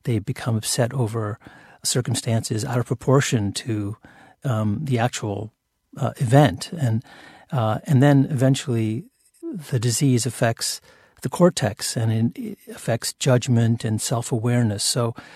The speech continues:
one of the aspects of my journey that I try to convey in the book is, uh, what exactly happens in the brain,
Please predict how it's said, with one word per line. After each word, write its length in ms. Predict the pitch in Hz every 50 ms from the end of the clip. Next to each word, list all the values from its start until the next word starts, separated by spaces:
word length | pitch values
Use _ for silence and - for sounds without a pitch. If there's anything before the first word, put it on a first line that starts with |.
| - - - - _ _ _ _ _
one 220 | 180 156 175 196
of 340 | 190 151 - - - 185 - _ _ _ _ _ _ - 226 220 208 - _
the 560 | - 220 214 - - 143 123 120 117 107 135 - _ _ _ _ _ _ _ _ _ _ _ _ _ _ _ _ _ - 262 240 - - - - - - -
aspects 480 | 165 165 165 - - - 131 - - -
of 60 | 117
my 120 | 120 117
journey 340 | 107 - - 139 131 127 117
that 140 | 110 110 113
I 120 | 110 107
try 180 | - - 123 113
to 60 | 120
convey 260 | - - 120 113 117
in 100 | 117 107
the 60 | 107
book 400 | 101 - 170 165 143 - - -
is, 460 | - 156 123 110 110 107 - - - - _ - - - - - - _ _ 226
uh, 200 | 156 117 110 110
what 240 | 175 151 143 147
exactly 360 | 135 - - 139 123 - - 120
happens 400 | - - 120 - - 127 113 -
in 60 | 113
the 60 | 110
brain, 560 | 101 - 117 110 113 107 107 104 101 117 -